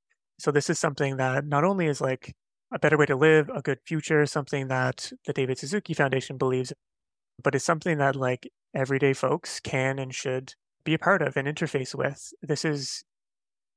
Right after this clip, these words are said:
this has the opportunity to be an energy system that's much more democratic, much less centralized around big utilities and one or two or four, like, big energy plants, to instead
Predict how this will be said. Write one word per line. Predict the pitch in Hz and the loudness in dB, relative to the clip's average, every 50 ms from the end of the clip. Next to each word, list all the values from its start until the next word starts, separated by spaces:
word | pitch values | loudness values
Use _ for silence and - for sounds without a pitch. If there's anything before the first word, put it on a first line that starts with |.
| _ _ - | _ _ -2
this | 160 151 | 0 4
has | - 170 151 | 4 4 4
the | - | 4
opportunity | 147 - - 131 - - 196 214 185 147 139 127 135 190 190 _ _ _ _ _ _ _ _ _ - | 2 2 2 -4 -4 -2 -2 0 0 0 -2 -4 -6 -8 -10 _ _ _ _ _ _ _ _ _ -2
to | - 147 | -2 -2
be | - - 143 143 151 139 135 131 131 131 135 - | 0 0 0 0 0 0 0 -2 -4 -4 -4 -4
an | - 143 143 | -2 -2 0
energy | 139 143 156 139 156 143 | 2 0 0 0 0 -2
system | - 156 139 - - 139 135 | 0 -2 -2 0 -2 -4 -4
that's | 135 127 - - | -4 -8 -8 -6
much | 143 139 151 170 - - - | 0 0 0 0 0 -4 -6
more | 143 135 135 131 | -2 0 0 0
democratic, | 123 - 135 127 127 123 - - 131 127 131 139 - _ - _ _ _ _ _ _ - | 0 -2 -2 -2 -2 -4 -2 0 0 0 0 -2 -6 _ -20 _ _ _ _ _ _ -4
much | 151 147 160 - - - | 0 0 0 0 0 0
less | 147 139 135 - | 0 0 0 -2
centralized | - - 143 139 147 - 170 160 165 165 196 208 220 208 - - | -4 -4 -4 -4 -2 -2 0 0 2 0 0 -2 -4 -6 -6 -4
around | 156 135 131 127 127 127 127 123 131 - - _ _ _ _ - - | -2 -2 0 0 -2 -2 -6 -10 -14 -16 -16 _ _ _ _ -10 -2
big | - 143 147 139 | 0 0 0 0
utilities | 156 143 - - 139 135 135 135 139 135 135 135 131 127 - - - | -4 -6 -2 0 0 2 2 2 0 0 -2 -4 -4 -6 -10 -10 -8
and | - 135 131 127 123 127 127 120 - - - | -4 -2 -2 -2 -4 -6 -10 -12 -12 -12 -10
one | - 160 139 135 143 139 135 135 131 | -8 -6 0 2 2 2 2 0 -2
or | 131 131 | -4 -4
two | - - 143 131 | -4 -6 -6 -4
or | 135 127 | -4 -6
four, | 123 - - 139 131 135 131 131 135 | -4 -2 0 0 0 0 0 0 -2
like, | 127 127 123 - _ - | -2 -4 -6 -6 _ 0
big | - 131 131 127 - 160 190 _ _ - 220 | 0 2 0 0 -2 -8 -12 _ _ -10 -6
energy | 208 151 135 135 127 - 127 123 | -6 -2 -2 -2 -2 -2 -6 -8
plants, | - - - 135 139 170 202 - - - - _ _ _ _ _ _ _ _ - | -4 2 2 4 4 2 0 -4 -10 -12 -12 _ _ _ _ _ _ _ _ -10
to | - - 143 | -4 -2 -2
instead | 135 131 - - - 151 139 135 135 135 - | -2 -2 -4 -2 2 4 4 4 4 0 -4